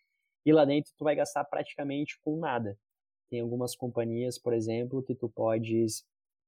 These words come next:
incluir já o pacote de bebidas, que é a N C L, que ele te dá até cinco opções de ofertas, então tu não vai pagar nada a mais por isso, tu paga só uma taxa, que é um valor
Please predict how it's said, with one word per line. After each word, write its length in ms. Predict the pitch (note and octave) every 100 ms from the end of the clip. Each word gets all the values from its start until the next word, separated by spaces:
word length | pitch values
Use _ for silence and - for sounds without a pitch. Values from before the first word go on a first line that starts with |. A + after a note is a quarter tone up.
| _ _ -
incluir 400 | C#3+ - A#2+ B2
já 140 | B2
o 60 | A#2+
pacote 420 | A#2+ - A#2+ A#2+
de 80 | B2
bebidas, 600 | A#2+ A#2 A2+ C#3+ E3 D#3+
que 140 | -
é 100 | B2+
a 80 | A#2+
N 140 | B2+ B2+
C 200 | - B2
L, 440 | A2+ B2 D#3+ F#3 _ _ _
que 80 | -
ele 80 | C3
te 100 | -
dá 120 | C3
até 180 | B2 C#3
cinco 420 | - E3 E3 D#3
opções 440 | D#3 - D#3+ D3+
de 80 | D3
ofertas, 500 | D3 - C#3+ B2+ A2+
então 240 | A#2 A#2+ B2+
tu 80 |
não 60 | C3
vai 120 | B2+
pagar 300 | C3 B2+ B2+
nada 300 | A#2+ A#2+ C#3
a 20 |
mais 240 | C#3 C3+ C3+
por 180 | - C3
isso, 240 | B2+ -
tu 40 |
paga 200 | - A#2
só 220 | B2 - C#3
uma 160 | D3+
taxa, 560 | D3 - B2 D#3+ - E3+
que 100 | -
é 60 |
um 160 | B2 B2
valor 500 | A#2 A#2 B2+ B2+ A#2